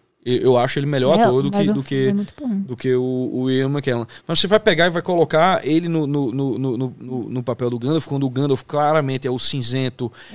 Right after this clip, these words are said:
Speaker 2: É.
Speaker 1: é, depois ele vira o ma-, depois ele vira o mago branco,
Speaker 2: Branco, né?
Speaker 1: tá entendendo? Tipo, você vai fazer isso com, com, não vai. Então, o Peter Jackson, ele respeitou essa coisa, não tinha essa sanha de, de, de representatividade. E a outra coisa, é,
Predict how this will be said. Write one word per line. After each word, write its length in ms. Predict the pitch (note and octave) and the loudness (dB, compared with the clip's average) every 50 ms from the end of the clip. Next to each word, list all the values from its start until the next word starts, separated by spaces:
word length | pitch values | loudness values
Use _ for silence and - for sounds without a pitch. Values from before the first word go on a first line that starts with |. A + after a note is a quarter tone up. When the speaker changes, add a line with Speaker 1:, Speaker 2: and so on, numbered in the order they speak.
| A3+ | -4
Speaker 2:
É. 160 | G#3+ A#2+ B2+ - - | 0 2 2 2 0
Speaker 1:
é, 40 | |
depois 380 | - C3 C3 C3 - C#3+ B2+ B2 | 0 -4 -6 -4 -4 -4 -4 -2
ele 100 | C3+ C3 | -2 -4
vira 240 | B2 A2+ B2 C3+ C3+ C3+ | -4 -2 -2 0 0 0
o 60 | C3 | 0
ma-, 260 | A#2+ B2 B2 B2+ - - | 2 2 2 2 0 0
depois 300 | C3+ B2 - C3 C3 B2+ | -2 -2 -2 0 -2 0
ele 140 | C3+ C3+ B2 | 0 -2 -2
vira 180 | A#2+ C3+ C3+ | -2 0 0
o 60 | C3+ | 0
mago 280 | B2+ A#2+ A#2+ B2 C#3 C3+ | 0 0 0 0 0 -2
branco, 540 | B2+ A#2+ B2 C3 C3+ G#3+ G#3 G#3+ B2+ A#2+ - | -2 0 0 2 2 2 2 2 0 0 -2
Speaker 2:
Branco, 80 | - A#3+ | -6 -10
né? 200 | A3 A3 - A2+ | -6 -4 -4 -2
Speaker 1:
tá 100 | A#2 B2 | 0 0
entendendo? 420 | A#2+ A#2+ A#2 A#2+ B2 C3 D3+ D3+ | 0 0 0 -2 0 0 -2 -2
Tipo, 380 | C#3+ - C#3 B2 - B2+ B2 B2 | -4 -4 -8 -8 -6 -6 -8 -6
você 280 | B2 B2+ C3+ D#3+ - D3 | -4 -4 -2 -2 -2 0
vai 160 | C3 C#3+ D3+ | 0 0 0
fazer 360 | D3 E3 C#3 B2 C3 D3 D#3 | 0 0 -2 0 0 0 0
isso 320 | C#3+ C3 C#3+ F3 - - D3 | 0 0 0 0 -2 -4 -4
com, 240 | - C3 B2+ A2 | -4 -6 -6 -6
com, 120 | A2+ - - - - | -6 -10 -14 -16 -16
não 220 | - G2+ D3+ G3+ F#3+ | -12 -8 -6 -2 2
vai. 240 | F3 E3+ E3+ E3 | 4 6 6 6
Então, 220 | D#3 C#3+ G3+ G#3 A3+ | 4 2 -2 -2 0
o 140 | F#3+ F#3 F#3+ | 0 -2 -2
Peter 220 | - A3+ - A3+ E3 | -4 -2 -2 0 0
Jackson, 240 | F3 F#3+ - - G#3 | 2 0 0 0 0
ele 100 | G3 E3+ | 0 0
respeitou 800 | F#3 G3+ - - - A#3 G3+ - _ - D3 D#3+ F3+ A#3 B3 - - - - - - - | 0 0 -2 -2 -2 -4 -4 -4 _ -4 0 4 4 4 2 0 -6 -20 -20 -20 -16 -4
essa 220 | - C#3 - - C#3+ | 0 0 2 2 2
coisa, 220 | - B2+ A2+ A2+ B2 | 0 0 -2 -2 -2
não 100 | C3+ C3+ | -4 -4
tinha 140 | - F#3 | -4 -2
essa 160 | F#3+ - - - | -2 0 0 2
sanha 540 | - - - - D#3 D#3 D3+ D3 C3 A#2 - _ _ _ _ _ _ | 2 2 2 2 0 0 0 0 0 -2 -4 _ _ _ _ _ _
de, 300 | C3 B2 B2+ B2+ G#2 - | -6 -2 -2 -2 -2 -2
de, 680 | B2 B2 B2 B2 A#2+ A#2+ A#2 A#2 A2+ A2+ A2 G2 - - | -4 -2 -2 -2 0 -2 -2 -2 -2 -4 -4 -6 -6 -8
de 360 | A2 A2+ A2+ A2+ A2+ G2+ - - | -10 -8 -6 -4 -4 -4 -4 -6
representatividade. 840 | A2 A#2 - A#2+ A2+ B2 A#2+ A2+ - B2 A#2+ A#2 A2 F#2+ - - - _ _ _ _ - - - - _ - | -8 -6 -4 -4 -4 -4 -6 -6 -8 -8 -10 -8 -8 -8 -8 -10 -14 _ _ _ _ -20 -20 -20 -20 _ -2
E 80 | - | 2
a 60 | F3+ | 4
outra 280 | F#3+ A#3+ D4 - - A#3 | 4 4 2 2 -2 -2
coisa, 480 | - - E3 E3+ F#3+ F3 C3 A#2+ G#2+ - _ _ _ _ _ _ _ _ - | -2 0 2 4 4 4 2 0 -6 -8 _ _ _ _ _ _ _ _ -6
é, 420 | - C3 C3 B2+ B2 B2 A#2 - | -2 0 0 2 2 2 0 -2